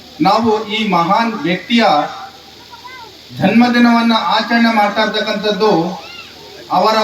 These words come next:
ಒಂದು ಕೊಡುಗೆಗಳು ತುಂಬಾ ಅಪಾರ. ಆದ್ದರಿಂದ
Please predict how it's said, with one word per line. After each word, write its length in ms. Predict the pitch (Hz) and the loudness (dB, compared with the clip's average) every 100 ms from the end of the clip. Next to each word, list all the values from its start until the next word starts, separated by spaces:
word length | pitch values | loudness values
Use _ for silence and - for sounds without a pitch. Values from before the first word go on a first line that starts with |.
| 214 | 0
ಒಂದು 220 | 202 196 | 0 -2
ಕೊಡುಗೆಗಳು 760 | 185 240 254 240 240 214 196 202 | 0 0 0 0 2 2 0 0
ತುಂಬಾ 260 | 202 208 | 0 2
ಅಪಾರ. 580 | 185 185 156 156 190 185 - - - - - - - 494 523 | 2 2 2 4 4 4 0 -4 -12 -18 -20 -20 -18 -12 -6
ಆದ್ದರಿಂದ 560 | 554 - 185 202 196 | 0 0 2 0 0